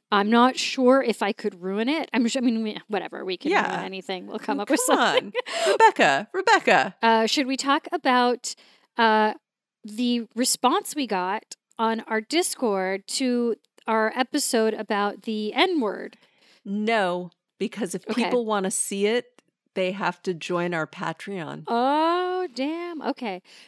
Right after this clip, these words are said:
Speaker 1: That's fair.
Speaker 2: Because also, it just made me realize how much I love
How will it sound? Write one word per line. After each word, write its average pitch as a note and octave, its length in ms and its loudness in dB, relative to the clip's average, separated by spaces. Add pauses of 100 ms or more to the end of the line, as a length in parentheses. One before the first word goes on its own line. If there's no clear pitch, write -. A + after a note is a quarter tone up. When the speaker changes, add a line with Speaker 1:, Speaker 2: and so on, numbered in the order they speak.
(140)
Speaker 1:
That's C4+ 360 2
fair. F#4+ 500 0 (260)
Speaker 2:
Because C#4 460 -4
also, G4 460 4
it - 160 -4
just C#4 200 -2
made A#3 240 0
me A3+ 140 -2
realize G3+ 400 0
how F#3+ 180 -8
much F3 220 -6
I F3+ 60 -2
love D#3 480 -4